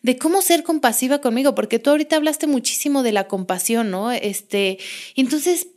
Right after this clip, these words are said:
¿por dónde pueden empezar para decir, eh,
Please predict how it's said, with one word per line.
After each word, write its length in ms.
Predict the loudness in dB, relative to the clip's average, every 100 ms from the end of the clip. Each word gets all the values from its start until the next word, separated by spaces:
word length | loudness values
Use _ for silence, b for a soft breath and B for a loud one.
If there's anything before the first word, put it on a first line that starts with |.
| _
¿por 240 | 2 4
dónde 300 | 4 2 2
pueden 400 | 0 0 2 2
empezar 460 | 0 0 -2 0 0
para 180 | 2 2
decir, 460 | 0 0 0 0 -4 B B B B
eh, 380 | 4 4 4